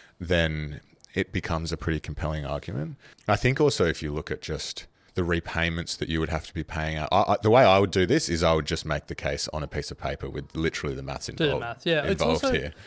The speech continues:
Speaker 2: and now I'm
Speaker 1: It's
Speaker 2: just
Speaker 1: like
Speaker 2: thinking, like, if you had ninety K, twenty K goes in stamp duty, so seventy K you've got for your deposit.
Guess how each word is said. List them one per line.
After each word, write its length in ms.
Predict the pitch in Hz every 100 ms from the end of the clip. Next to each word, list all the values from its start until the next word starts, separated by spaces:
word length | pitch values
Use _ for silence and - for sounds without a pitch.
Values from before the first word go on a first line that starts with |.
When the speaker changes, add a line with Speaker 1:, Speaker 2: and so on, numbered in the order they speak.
| -
Speaker 2:
and 100 | -
now 80 | 170
I'm 40 | -
Speaker 1:
It's 80 | 262
Speaker 2:
just 100 | 165
Speaker 1:
like 60 |
Speaker 2:
thinking, 340 | 196 190 190 170
like, 240 | 143 139 -
if 240 | 175 175
you 120 | 214 196
had 480 | 175 156 147 131 - - - -
ninety 260 | 156 156 175
K, 420 | 160 135 123 185 233
twenty 220 | - 175
K 200 | 175 160
goes 220 | 147 139
in 100 | 139
stamp 320 | 123 123 123
duty, 280 | - 127 120
so 160 | 117 139
seventy 400 | 123 - 139 143
K 180 | 139 131
you've 140 | 123 -
got 200 | 117 120
for 140 | -
your 80 | 123
deposit. 640 | 120 - 117 113 123 202